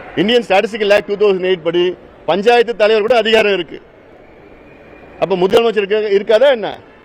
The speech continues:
உடனடியா நடத்துங்க. ஏன்னா, இவங்க ஏதோ ஒரு அரசியல் காரணத்துக்காக தான் வந்து முதலமைச்சர் தயங்குறாரு. என்ன அரசியல் காரணம்னு அதுவும் விளக்கி சொல்லணும் அவரு.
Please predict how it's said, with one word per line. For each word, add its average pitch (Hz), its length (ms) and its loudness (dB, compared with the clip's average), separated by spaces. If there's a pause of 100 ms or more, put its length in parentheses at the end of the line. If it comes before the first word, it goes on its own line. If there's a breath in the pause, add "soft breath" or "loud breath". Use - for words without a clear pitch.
(500)
உடனடியா 226 440 0
நடத்துங்க. 220 240 -2
ஏன்னா, 196 280 2
இவங்க 185 220 0
ஏதோ 185 220 2
ஒரு 226 460 2 (140)
அரசியல் 233 400 -4
காரணத்துக்காக 190 580 -2
தான் 202 260 0
வந்து 247 80 -2
முதலமைச்சர் 202 720 0
தயங்குறாரு. 170 500 0 (800)
என்ன 226 200 0
அரசியல் 208 300 0
காரணம்னு 190 320 0
அதுவும் 202 320 2
விளக்கி 196 340 -2
சொல்லணும் 190 200 0
அவரு. 139 200 -4